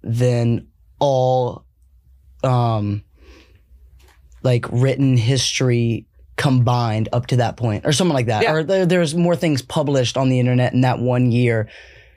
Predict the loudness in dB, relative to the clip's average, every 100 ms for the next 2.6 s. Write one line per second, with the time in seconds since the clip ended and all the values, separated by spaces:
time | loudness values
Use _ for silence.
0 | _ _ -2 2 2 2 2 0 2 2
1 | 2 0 -2 0 0 0 0 0 0 0
2 | 0 -2 -2 0 0 -2